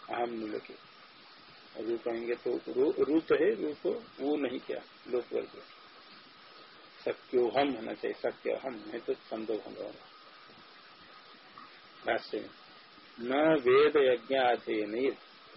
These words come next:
न दानी।" इसका अर्थ कहते, "चतुर्णाम अपनी वेदानाम अध्ययन ही।" चार वेद का अध्ययन, यथावत यज्ञाध्ययन, यज्ञों का अध्ययन।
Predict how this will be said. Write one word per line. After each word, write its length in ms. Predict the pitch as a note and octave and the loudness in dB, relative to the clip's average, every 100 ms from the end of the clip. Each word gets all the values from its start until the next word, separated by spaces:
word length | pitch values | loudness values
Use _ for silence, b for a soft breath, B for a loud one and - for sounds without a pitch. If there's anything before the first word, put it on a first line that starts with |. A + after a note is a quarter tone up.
| A#2+ | -6
न 240 | B2 A#2+ | -2 0
दानी।" 400 | A2 G#2+ A2 C3 B2 - - - - - - - - - - - - - - - - - | 0 0 0 -2 -4 -8 -20 -20 -20 -20 -20 -20 -20 -20 -20 -20 -20 -20 -20 -20 -18 -16
इसका 280 | - A#2+ A2+ | -4 0 2
अर्थ 200 | A2 C3 | 0 2
कहते, 260 | C3 - | 2 2
"चतुर्णाम 800 | G#2+ B2 A2+ - C3+ C#3 C#3+ C#3+ | -2 -2 0 2 4 4 2 4
अपनी 240 | C#3 E3+ | 2 4
वेदानाम 760 | E3 B2 A#2+ A#2+ B2 B2+ C#3 E3 | 4 4 4 4 4 2 0 0
अध्ययन 500 | A#2+ - A2 G#2 G2+ | -4 -4 -4 -4 -2
ही।" 160 | A#2+ C#3+ - - - - - - - - - | -4 -4 -6 -20 -20 -20 -20 -20 -20 -20 -8
चार 240 | - A#2+ B2+ | 0 4 4
वेद 320 | B2 A#2+ A#2+ | 6 4 4
का 80 | A2+ | 2
अध्ययन, 400 | G#2+ A#2+ A#2 A#2+ - - - - - - - - - - - - | 0 0 0 -2 -16 -20 -20 -20 -20 -20 -20 -20 -20 -20 -14 -6
यथावत 460 | A#2 A2+ A2 B2 - - - - - - - - - - | -4 0 2 2 0 -10 -20 -20 -20 -20 -20 -20 -20 -8
यज्ञाध्ययन, 840 | A#2+ G#2+ - B2 A#2 G#2+ - A2+ A2 A2 - - - - - - - A2+ | -6 -6 -4 0 0 0 0 0 0 -6 -8 -20 -20 -20 -20 -20 -8 0
यज्ञों 360 | A#2 G#2+ C3 | 0 2 0
का 140 | C3+ A2+ | 2 2
अध्ययन। 320 | G#2+ B2 | 2 0